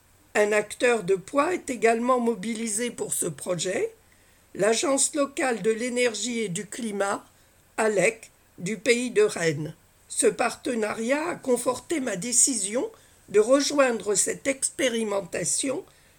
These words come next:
explique Marie-Amélie Pressé. Ils vont pouvoir nous apporter des réponses concrètes à des questions précises. Pour cela, cinq ateliers sont prévus au rythme d'un par mois.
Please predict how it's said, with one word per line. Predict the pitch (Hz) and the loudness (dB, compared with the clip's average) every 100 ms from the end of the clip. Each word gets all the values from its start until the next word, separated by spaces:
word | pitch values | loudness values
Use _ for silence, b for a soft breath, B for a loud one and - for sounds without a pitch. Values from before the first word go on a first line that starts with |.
| b b | b b
explique | - 226 - 330 294 285 | 2 2 2 -2 -4 -2
Marie-Amélie | 269 233 247 240 208 202 196 254 | -4 -4 -2 -2 0 0 -2 -6
Pressé. | 254 - - - - 170 147 _ _ - | -6 -6 0 2 0 -2 -8 _ _ -6
Ils | 226 | -4
vont | 202 254 269 | 0 0 0
pouvoir | 302 262 269 262 240 | -2 0 4 4 2
nous | 220 220 240 | -4 -2 -2
apporter | 247 277 - - 294 | -2 -6 -8 -6 -4
des | 180 214 | -2 0
réponses | 226 240 254 220 - | 0 0 -4 -2 -4
concrètes | - 302 - - 190 226 - - - | -4 -6 -6 -2 0 -2 -4 -20 -4
à | 208 | 0
des | 180 214 | 2 2
questions | 262 247 - 302 285 | 2 -2 0 0 -2
précises. | - 285 262 - 226 156 135 - b b b b - | -4 -2 2 2 0 -4 -4 -4 b b b b -12
Pour | 233 180 | -4 -2
cela, | - 185 170 196 277 b b b | 0 2 4 2 -2 b b b
cinq | - - 269 269 | -2 4 4 4
ateliers | 285 254 269 233 247 247 | -4 0 -2 -2 -2 -2
sont | - 226 | -2 -4
prévus | - 226 196 269 | 0 -2 0 0
au | 285 226 | 2 2
rythme | 185 269 302 - 233 | 2 -2 -4 -2 0
d'un | 165 226 | 2 0
par | 294 - 269 | 0 -6 -4
mois. | 220 202 143 | 0 0 0